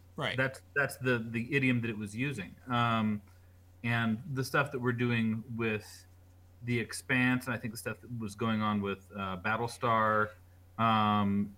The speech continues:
Speaker 2: is reaching for a much more grounded and, and realistic,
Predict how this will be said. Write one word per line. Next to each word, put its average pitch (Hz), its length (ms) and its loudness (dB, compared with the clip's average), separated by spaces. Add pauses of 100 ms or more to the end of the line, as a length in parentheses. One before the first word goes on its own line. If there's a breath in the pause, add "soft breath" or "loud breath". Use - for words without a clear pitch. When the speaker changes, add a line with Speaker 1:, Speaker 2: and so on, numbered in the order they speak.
Speaker 2:
is 110 400 0 (680)
reaching 147 480 2
for 120 420 2
a 113 120 0
much 110 640 0
more 107 600 2
grounded 104 1000 0
and, 95 540 -4 (100)
and 95 200 -8 (200)
realistic, 101 840 -2